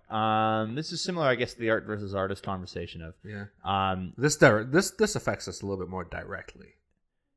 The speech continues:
Speaker 1: Definitely.
Speaker 2: Right?
Speaker 1: Definitely.
Speaker 2: You know?
Speaker 1: Um, and it's something that, uh, again, there's no exactly right answers for. Um, it's not something we can just
Speaker 2: No. And, and, and I don't know, and then we're,
Speaker 1: magic
Speaker 2: we'll
Speaker 1: away.
Speaker 2: try not to use a lot of,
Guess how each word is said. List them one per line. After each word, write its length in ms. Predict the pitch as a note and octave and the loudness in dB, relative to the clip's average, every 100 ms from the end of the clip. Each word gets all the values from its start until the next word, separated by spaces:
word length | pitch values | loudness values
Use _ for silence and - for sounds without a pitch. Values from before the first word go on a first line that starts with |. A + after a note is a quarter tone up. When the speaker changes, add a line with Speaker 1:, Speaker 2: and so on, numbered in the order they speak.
| _ C#3 | _ 0
Speaker 1:
Definitely. 560 | C3 C3 A2 F2 D2+ F2+ | 4 4 2 -12 -10 -4
Speaker 2:
Right? 280 | G#2 G#2+ C3 | -2 -2 4
Speaker 1:
Definitely. 440 | C#3 - A2+ G2 | 4 4 -4 -6
Speaker 2:
You 60 | F#2+ | -8
know? 100 | G2+ A#2+ | -2 2
Speaker 1:
Um, 260 | B2 B2 C#3+ | 2 0 -2
and 160 | D3 | 0
it's 120 | D3+ | -2
something 460 | - E3 D3 D3+ C#3 | -2 -2 -2 -4 -2
that, 260 | C3+ B2+ - C#2 C2 | -2 -4 -8 -20 -12
uh, 380 | G#2 G#2 G2+ G2 - E2+ D2+ B2 | -8 -4 -4 -6 -8 -18 -10 -6
again, 220 | D#3 E3 | -2 -2
there's 180 | G#2 C#3 | -2 -4
no 260 | D#3+ A#2+ A2+ | -6 -6 -10
exactly 400 | G#2+ B2 A#2+ G2+ | -6 -6 -6 -4
right 200 | G#2 G#2 | -2 -2
answers 440 | G#2 B2 - - | -4 -8 -14 -20
for. 200 | - - _ | -18 -18 _
Um, 320 | G2+ G#2 G#2 G#2+ | -4 -2 -2 -6
it's 140 | C#3+ | -8
not 100 | B2+ | -8
something 240 | C3+ C3+ | -6 -4
we 140 | B2 A#2+ | -4 -4
can 180 | B2 G#2 | -4 -4
just 160 | A#2 | -4
Speaker 2:
No. 160 | F#2 F2+ - | -4 -8 -10
And, 160 | B2+ E3+ | 0 2
and, 280 | G#3 F3 E3+ | 6 6 6
and 240 | D#3+ D#3+ | 6 8
I 80 | E3 | 8
don't 180 | E3+ D#3+ | 8 6
know, 220 | D3 C#3+ | 6 6
and 200 | C3+ B2 | 6 4
then 220 | A#2+ A#2+ | 2 -2
we're, 120 | A#2+ C3+ | 2 2
Speaker 1:
magic 140 | B2+ | 6
Speaker 2:
we'll 80 | C3+ C#3 | 6 6
Speaker 1:
away. 60 | - | 8
Speaker 2:
try 180 | D#3+ | 8
not 180 | E3 D#3+ | 8 4
to 100 | - G#2 | 2 -2
use 480 | G#2+ A2+ G#2 - _ _ _ _ _ _ _ _ - | 2 0 -2 -6 _ _ _ _ _ _ _ _ -2
a 60 | |
lot 320 | F#2+ F2+ G2 F#2+ | 2 4 4 4
of, 260 | F2+ F2+ | 0 -4